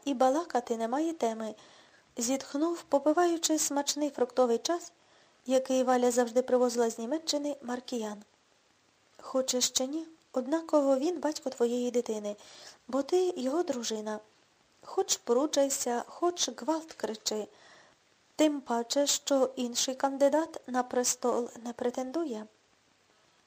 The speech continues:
Хіба судом змусиш визнати Віктора, що це його рук, ну, власне, не рук, ти розумієш, що це його, ну, його справа, його дитина. Але всілякі експертизи, тяганина,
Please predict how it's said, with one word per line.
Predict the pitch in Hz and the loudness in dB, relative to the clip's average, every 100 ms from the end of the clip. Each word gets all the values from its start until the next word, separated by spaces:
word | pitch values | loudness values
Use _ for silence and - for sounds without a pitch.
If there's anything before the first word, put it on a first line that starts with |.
| _ | _
Хіба | - 262 240 294 | -4 -2 2 2
судом | 311 277 277 349 320 - | 4 0 2 0 -2 -6
змусиш | 233 - 262 285 254 - | -6 -4 -4 -4 -2 -2
визнати | 247 262 262 254 254 | 0 -2 -2 -4 -2
Віктора, | 330 320 240 226 | -2 0 -2 0
що | 226 - 247 | -2 2 0
це | 240 - 330 | 0 2 2
його | 285 240 269 269 - _ _ _ _ _ _ - | 2 0 0 -2 -6 _ _ _ _ _ _ -2
рук, | 254 294 294 - | 2 4 2 -2
ну, | 349 415 | 0 0
власне, | 277 294 285 262 262 | 6 6 6 0 0
не | 254 | 2
рук, | 320 330 - | 2 0 -2
ти | - 277 | 2 2
розумієш, | 285 311 311 233 208 - - _ _ _ _ | 2 2 2 0 0 0 -2 _ _ _ _
що | - - 254 | -6 -2 0
це | 254 330 | 2 2
його, | 294 254 277 302 277 - _ 285 349 | 2 2 6 4 4 -4 _ -12 -2
ну, | 339 294 | 0 2
його | 349 339 240 | 2 4 2
справа, | - - 208 214 208 - _ _ _ _ _ | 2 -2 -2 -4 -6 -14 _ _ _ _ _
його | 294 370 302 | -2 2 4
дитина. | 240 247 226 208 208 - _ _ _ _ _ _ _ _ _ _ _ | 4 2 0 0 -8 -12 _ _ _ _ _ _ _ _ _ _ _
Але | 233 233 240 247 | -6 0 2 2
всілякі | - 254 240 285 302 262 | 2 4 4 4 0 -4
експертизи, | 254 - - 240 233 - 285 247 220 214 | -4 -4 -4 -4 -6 -2 -2 0 -2 -4
тяганина, | - 247 240 247 294 285 220 | 0 0 0 -2 -2 -2 -4